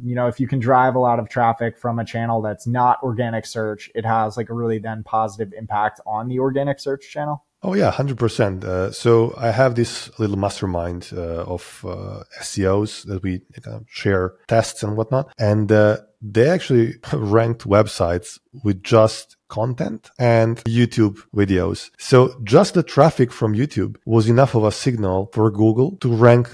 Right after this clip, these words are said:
Speaker 2: the website, uh, on Google search. So they didn't need to build, uh, backlinks. They just needed the traffic. And I believe traffic is actually the biggest signal for Google. So if somebody is visiting your site from social media, from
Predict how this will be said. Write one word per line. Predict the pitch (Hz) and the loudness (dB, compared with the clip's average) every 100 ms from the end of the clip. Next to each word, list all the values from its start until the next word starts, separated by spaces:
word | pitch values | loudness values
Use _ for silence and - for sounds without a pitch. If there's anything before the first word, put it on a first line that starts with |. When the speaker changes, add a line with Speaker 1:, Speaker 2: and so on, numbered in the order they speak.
| - | -2
Speaker 2:
the | 107 | 4
website, | 104 95 104 98 - - | 4 2 0 0 -4 -12
uh, | - 95 90 87 101 - - | -6 -2 -2 -4 -6 -10 -8
on | 107 | -6
Google | 98 107 101 | -2 -2 -2
search. | 101 98 - - - | -4 -4 -4 -6 -8
So | 127 | 0
they | 123 | 2
didn't | 143 156 | 4 4
need | 143 117 - _ | 4 2 -6 _
to | 120 | -4
build, | 104 107 101 - - | 2 4 2 -4 -4
uh, | 107 98 | -2 0
backlinks. | 190 - 101 110 - - | -2 -2 -4 -6 -12 -2
They | 113 | 0
just | 110 117 | 2 0
needed | 107 104 104 | 0 0 0
the | 104 | -2
traffic. | - 113 - 110 - - | 0 -2 0 -8 -10 -6
And | 131 135 127 - | 0 2 0 0
I | 139 | 0
believe | 208 185 190 147 | 2 2 2 0
traffic | - 131 - 196 190 - | 0 0 2 -2 -2 -2
is | 110 | 2
actually | 113 117 - 113 107 107 - _ _ | 2 2 0 0 2 0 -2 _ _
the | 117 98 127 | -14 2 2
biggest | 123 120 113 113 | 4 4 4 0
signal | - 110 98 90 98 | -2 -2 -2 -6 -8
for | - 117 101 | -2 2 2
Google. | 101 95 92 90 98 _ | 2 2 2 -2 -4 _
So | - 135 | -4 -2
if | 143 123 | -2 -4
somebody | - 180 208 151 | 2 4 4 4
is | 120 | 2
visiting | 101 123 147 127 104 98 | 4 4 2 -2 -4 0
your | 98 95 95 - | 0 0 -2 -4
site | - 127 92 95 | 4 4 4 0
from | - 170 180 | -4 2 2
social | 143 143 - | 2 0 2
media, | 113 110 101 92 92 | 0 2 2 0 -2
from | - 156 143 127 123 | -2 2 2 0 -6